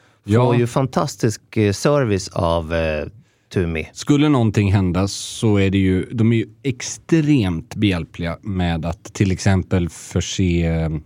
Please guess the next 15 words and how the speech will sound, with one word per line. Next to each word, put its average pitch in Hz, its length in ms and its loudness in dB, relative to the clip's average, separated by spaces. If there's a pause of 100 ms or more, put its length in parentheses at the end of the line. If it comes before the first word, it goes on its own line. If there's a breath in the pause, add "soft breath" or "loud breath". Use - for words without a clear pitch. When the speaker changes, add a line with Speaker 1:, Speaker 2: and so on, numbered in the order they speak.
(480)
Speaker 2:
sina 95 260 0
kunder 95 320 2
med 85 420 0
låneväskor 98 960 0
om 98 120 -6
man 95 160 0
är 92 120 0
på 90 260 -6
resande 92 380 -2
fot 92 280 -6
och 107 60 0
någonting 98 300 -2
har 95 60 0
hänt. 92 340 -8 (480 loud breath)
Men 110 380 2